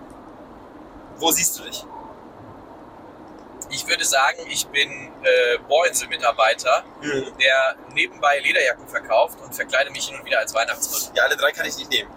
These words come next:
Speaker 1: Also du musst dich schon für einen entscheiden.
Speaker 2: Wie ist eigentlich das, also ein Scheich ist ja so gesehen auch ein Bohrinsel-Mitarbeiter.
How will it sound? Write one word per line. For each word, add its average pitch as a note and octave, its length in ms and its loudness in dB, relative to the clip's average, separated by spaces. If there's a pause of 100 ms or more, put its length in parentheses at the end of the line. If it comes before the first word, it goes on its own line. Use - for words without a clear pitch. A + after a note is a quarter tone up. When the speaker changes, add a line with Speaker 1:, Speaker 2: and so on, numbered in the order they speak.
(140)
Speaker 1:
Also - 160 -6
du C3+ 60 -2
musst - 180 0
dich - 80 2
schon - 100 -2
für D3 100 2
einen C3+ 120 0
entscheiden. G#2+ 280 -4
Speaker 2:
Wie - 140 2
ist - 200 2
eigentlich - 680 0
das, - 400 4
also C#3+ 320 2 (1500)
ein D#3 80 -6
Scheich - 500 2
ist - 140 2
ja E3 140 4
so D3+ 160 0
gesehen F3+ 320 0
auch - 120 4
ein - 120 -12
Bohrinsel-Mitarbeiter. G2 1000 0